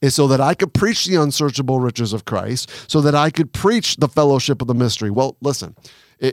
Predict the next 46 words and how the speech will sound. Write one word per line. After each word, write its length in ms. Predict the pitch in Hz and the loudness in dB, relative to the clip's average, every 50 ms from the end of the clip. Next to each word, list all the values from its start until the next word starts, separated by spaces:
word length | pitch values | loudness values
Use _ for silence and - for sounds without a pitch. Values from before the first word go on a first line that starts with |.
| - - | -4 -4
okay, 300 | 135 135 127 - 139 123 | -4 -4 -2 0 -2 -2
if 80 | 110 | -2
you're 140 | 131 147 151 | -2 -2 -2
a 40 | 143 | -2
sinner 220 | - 160 151 147 | 0 0 0 0
saved 220 | 135 - 143 143 127 | 0 0 0 0 0
by 120 | 127 123 120 | 0 0 2
grace, 260 | 120 151 165 151 - | 2 0 0 0 -2
then 100 | 127 113 | -2 -2
you 380 | 110 135 185 226 226 220 208 175 | 0 2 2 2 2 0 0 -2
better 420 | 135 113 117 143 156 165 160 143 | -2 0 2 2 2 4 2 2
be 300 | 123 107 - 143 143 139 | 2 2 0 0 2 2
able 340 | - 135 151 147 127 143 139 | 2 2 0 2 2 0 0
to 180 | - - 139 120 | 0 0 -2 0
preach 500 | - - - 156 143 127 113 - - - | 0 0 0 2 2 0 0 -2 -6 -6
the 300 | - 110 98 131 123 120 - | -6 -4 -2 -2 -2 0 0
unsearchable 640 | 135 135 131 120 - 143 139 123 - 131 117 123 120 | 0 0 0 2 2 0 0 0 0 -2 0 0 0
riches 320 | 117 127 123 - 120 110 | 0 0 -2 -2 -2 -2
of 140 | 117 107 - | -2 -4 -2
Christ 380 | - 127 120 104 104 110 - - | -2 -2 0 0 -2 -4 -4 -2
and 80 | 117 | -2
the 80 | 120 113 | -2 -2
fellowship 420 | - 120 117 117 117 - - 107 - | -2 -2 -2 -2 -2 -4 -6 -6 -6
of 20 | |
the 80 | 110 110 113 120 | -6 -4 -4 -4
mystery. 360 | 113 - - - - - - _ _ _ _ _ _ _ _ _ _ _ _ - | -4 -4 -6 -8 -10 -12 -14 _ _ _ _ _ _ _ _ _ _ _ _ -4
And 100 | 123 117 | -2 -2
if 80 | 104 127 | 0 2
you 100 | 175 196 | 2 4
don't 180 | 208 196 180 | 4 4 4
know 120 | 165 170 170 | 4 2 2
what 160 | 165 156 139 | 2 2 2
that 140 | 147 139 127 | 2 0 0
means, 420 | 120 131 151 180 196 208 202 - - | 0 0 0 0 0 -2 -4 -4 -4
if 120 | - 117 107 | -4 -2 0
you 80 | 135 | 0
don't 160 | 143 160 151 143 | 0 2 0 0
understand 360 | 143 135 117 - 139 156 170 | 0 0 -2 -2 -2 -2 0
what 80 | 175 | 0
that 160 | 147 165 160 151 | 0 -2 -2 0
means, 300 | 160 165 160 151 - - | 0 0 0 -2 -4 -6
then 200 | 110 104 101 101 | -8 -8 -6 -4
maybe 380 | 113 135 147 143 139 131 127 | -4 -4 -4 -4 -4 -4 -4
I 200 | - 110 117 120 123 | -2 -2 -2 -2 -2
might 240 | 117 113 113 110 | -2 -4 -4 -6
suggest 520 | - - 104 90 101 104 107 107 - - | -8 -12 -14 -12 -10 -10 -10 -12 -14 -16